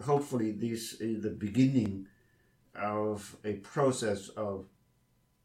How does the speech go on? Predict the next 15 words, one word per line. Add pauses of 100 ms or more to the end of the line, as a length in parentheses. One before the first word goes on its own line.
(380)
pragmatic
interactions, (560)
uh,
actually
substantial
interactions (500)
away
from (320)
media
headlines. (140)
And
then, (600)
uh, (640)
after
all,